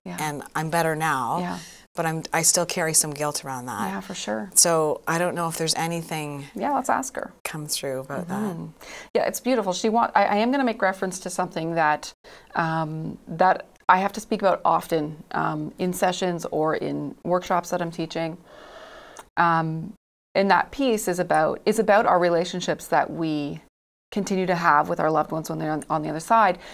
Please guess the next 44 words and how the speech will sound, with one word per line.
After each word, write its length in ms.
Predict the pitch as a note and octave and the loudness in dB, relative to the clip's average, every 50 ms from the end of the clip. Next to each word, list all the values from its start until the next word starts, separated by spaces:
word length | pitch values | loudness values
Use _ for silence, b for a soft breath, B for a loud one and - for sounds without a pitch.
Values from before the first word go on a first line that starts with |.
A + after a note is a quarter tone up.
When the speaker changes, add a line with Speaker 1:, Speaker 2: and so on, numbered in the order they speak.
| B B - | B B -8
Speaker 1:
And 100 | F#3 F3+ | -4 -2
for 80 | G3 F#3 | -4 -4
so 200 | F#3 - G#3 F#3+ | 0 2 2 4
many 260 | F#3+ G3 G3+ A3 A#3 A#3 | 4 4 4 4 4 4
of 80 | G3 | 4
us, 180 | F3+ E3 E3+ - | 4 2 2 0
myself 320 | E3 D#3+ - E3+ D#3 D#3 - | -6 -4 -4 -4 -4 -4 -6
included, 520 | D#3+ D#3+ - - G#3+ A3 G3 E3+ D#3+ D#3 B B B B B - | -10 -12 -6 -4 -2 -2 0 -2 -2 -4 B B B B B -4
we 80 | G3+ G3 | -2 -2
experience 480 | F#3 F#3+ - - A3 A3 A3 G#3 G#3+ - | -2 -2 0 2 2 2 2 2 0 -2
what 100 | F3 - | -2 -2
you 180 | E3+ F#3 G3 G3 | -2 -2 -2 0
have 140 | F#3+ E3 | 0 -2
experienced, 600 | D#3+ D#3+ - - - D3 C#3 C3+ A#2+ - - - - | -4 -6 -6 -4 -2 -2 -2 -2 -2 -6 -6 -6 -4
in 80 | D#3+ E3 | -2 0
that 140 | D#3 D#3 - | 0 0 2
I 160 | - E3 F3+ | 2 4 4
am 160 | G3 G#3 G#3+ | 4 2 2
closer 480 | G#3 - - F#3+ G3 F#3+ - - F3 E3 | 0 0 0 0 0 0 0 0 0 0
now 560 | D#3+ E3 F3 G3 - C#3+ C3+ B2 - - - - _ _ - | 2 4 4 6 6 4 4 2 0 -4 -8 -14 _ _ -16
Speaker 2:
Mm-hmm. 220 | D#3+ D3 C3+ D#3 C#3+ | -14 -14 -10 -4 -2
Speaker 1:
than 120 | F3 E3+ | 0 2
I 120 | E3 E3+ | 2 2
was 240 | E3+ F3 E3+ E3+ E3+ | 2 2 0 0 0
when 100 | E3+ D#3+ | -2 -4
they 120 | D#3 D3 C#3 | -4 -4 -4
were 100 | C#3 - | -4 -6
here. 420 | - - G3 F#3+ E3+ D#3 D3+ - | -4 -2 0 2 2 2 2 0
And 160 | - E3 E3+ E3 | 0 -4 -6 -2
certainly, 580 | - G#3 G3 G3 - F#3 E3+ D3+ D3+ D3 B B B B B _ - | 2 2 2 2 2 0 -2 -2 -4 -6 B B B B B _ -2
um, 240 | D3+ D#3 C#3+ D#3 D#3+ | -2 0 0 -2 -2
you 160 | F3+ F#3+ F3+ | 0 2 2
are 100 | F3 F3 | 2 4
not 200 | F3+ F3 E3+ E3+ | 4 4 4 4
alone 420 | D#3+ D#3 E3+ F#3 F#3+ F#3 F3+ E3 | 2 2 4 4 4 4 4 2
in 140 | E3 D#3+ D#3 | 0 -2 -4
feelings, 480 | - - E3 E3 E3 E3 D#3+ D#3+ - - F3 F3+ F3+ - | -4 -4 -2 0 0 0 -2 -4 -6 -6 -6 -6 -6 -6
perhaps 260 | - G3+ F#3+ F#3 - - | 0 2 2 2 2 -2
some 140 | F#3 F3 | -8 -6
feelings 280 | D#3+ - F3+ F3 E3 E3 | -2 -2 -2 0 -2 -4
of 140 | C#3+ D3 D#3 | -6 -4 -2
guilt 240 | E3 D#3+ D#3 - - | -2 -2 -2 -4 -8
behind 380 | - - - - C3+ C3+ C#3+ C#3 - | -12 -12 -8 -6 -4 -4 -4 -4 -4
that. 260 | A2 - - - | -4 -4 -6 -10